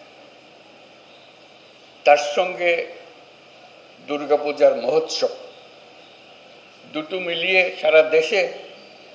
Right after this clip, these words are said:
একটা আনন্দের জোয়ার সৃষ্টি হয়েছে, সবাই আনন্দিত। শুধু সনাতনী ধর্মাবলম্বীরাই নয়, সকল ধর্মাবলম্বী, অবলম্বী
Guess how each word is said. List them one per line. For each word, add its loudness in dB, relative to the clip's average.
একটা -2
আনন্দের -2
জোয়ার 8
সৃষ্টি -6
হয়েছে, -8
সবাই -2
আনন্দিত। -8
শুধু -8
সনাতনী 0
ধর্মাবলম্বীরাই 2
নয়, -4
সকল 8
ধর্মাবলম্বী, 0
অবলম্বী -4